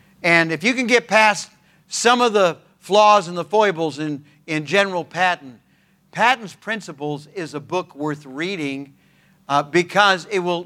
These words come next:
tell you about life. It'll tell you about, about the toughness that, that God will give you and the strength that God will give you and,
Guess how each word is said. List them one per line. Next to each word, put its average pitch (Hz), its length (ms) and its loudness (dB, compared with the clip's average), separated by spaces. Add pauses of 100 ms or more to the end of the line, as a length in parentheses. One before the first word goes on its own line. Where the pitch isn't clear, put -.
tell 277 240 2
you 190 160 -4
about 175 400 0
life. 175 320 -2
It'll 160 140 -12
tell 240 240 0
you 208 140 -6
about, 160 320 -2 (320)
about 170 420 0
the 147 100 -12 (120)
toughness 160 560 -2
that, 143 160 -4 (320)
that 147 200 -4
God 202 260 4
will 190 100 -2
give 180 340 0
you 165 100 -2
and 143 100 -4
the 143 80 -8
strength 240 420 -2
that 151 160 -10
God 185 260 2
will 160 80 -14
give 165 300 -6
you 151 120 -6
and, 131 120 -12